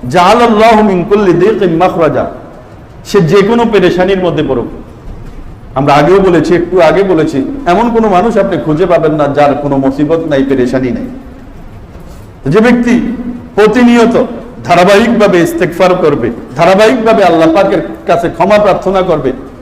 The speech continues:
সে তার যেই পেরেশানি হোক, প্রত্যেকের কাছে নিজের পেরেশানিটাই বড়, প্রত্যেকের কাছে নিজের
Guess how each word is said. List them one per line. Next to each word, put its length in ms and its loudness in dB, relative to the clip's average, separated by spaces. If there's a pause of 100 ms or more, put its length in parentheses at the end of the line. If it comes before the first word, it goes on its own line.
(220)
সে 180 2 (240)
তার 240 2
যেই 240 2
পেরেশানি 460 0
হোক, 160 -4 (320)
প্রত্যেকের 460 0
কাছে 220 0
নিজের 260 0
পেরেশানিটাই 560 0
বড়, 220 0 (280)
প্রত্যেকের 420 0
কাছে 220 0
নিজের 220 0